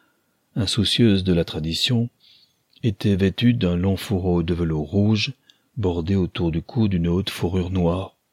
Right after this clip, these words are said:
Archer se rappela avoir vu, lors de son dernier séjour à Paris, un portrait du nouveau peintre Carolus-Duran, dont les tableaux faisaient sensation au salon,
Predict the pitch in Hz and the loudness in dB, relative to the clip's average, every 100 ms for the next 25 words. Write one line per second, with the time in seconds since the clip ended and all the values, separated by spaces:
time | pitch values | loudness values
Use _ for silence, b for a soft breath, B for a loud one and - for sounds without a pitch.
0 | _ _ _ _ _ _ _ _ - 123 | _ _ _ _ _ _ _ _ -8 -6
1 | - - 107 98 110 107 110 95 92 123 | -6 -2 0 0 -2 -4 -4 -2 0 0
2 | 117 90 87 92 98 117 b b b b | 2 2 0 0 0 -2 b b b b
3 | 110 92 90 87 - 90 80 80 95 87 | -2 -2 0 0 0 -2 0 2 2 2
4 | 80 80 80 - 92 110 113 b b b | -2 -2 -4 -4 0 0 0 b b b
5 | b _ _ _ _ - 131 104 98 107 | b _ _ _ _ -6 0 2 4 4
6 | - - 95 101 113 104 104 107 98 - | 4 0 2 2 2 2 4 6 4 2
7 | 107 113 98 104 90 92 92 90 98 85 | -2 -2 -2 0 2 2 2 2 2 2
8 | 85 - b b b b 113 92 92 104 | -2 -6 b b b b -2 0 2 4
9 | 92 90 92 101 - 90 95 - 98 - | 4 4 2 2 -2 0 0 -2 -4 -4
10 | 98 - 104 87 - 95 87 87 | -4 0 0 0 0 0 2 0